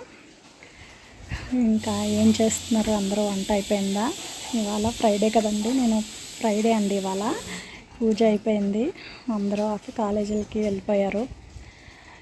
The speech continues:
ఇంకా నేను మావయ్య గారే ఉన్నాము, వంట చేస్తున్నాను ఇప్పుడే. ఇంకా ఇగో వెనక్కి కరివేపాకు కోద్దామని వచ్చేసరికి సంపెంగ పువ్వు పూసిందండి.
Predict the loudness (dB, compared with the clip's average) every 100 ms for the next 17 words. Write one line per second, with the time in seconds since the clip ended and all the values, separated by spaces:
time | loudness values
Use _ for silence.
0 | -20 -12 -2 -2 0 -2 -2 -2 0 0
1 | 4 4 4 2 4 4 4 2 0 0
2 | 0 2 4 2 0 -2 -4 -4 -2 2
3 | 2 2 -2 -4 -4 -2 -4 -4 -18 -20
4 | -20 -20 -8 -4 -4 -4 -8 -12 -18 -18
5 | -20 -20 -20 -20 -20 -20 -20 -20 -2 0
6 | 4 4 2 0 2 2 0 2 2 4
7 | 4 6 4 0 -2 -2 0 2 4 4
8 | 2 0 -2 0 -2 0 -2 0 0 0
9 | 0 0 0 0 0 2 0 2 0 2
10 | -2 -2 -2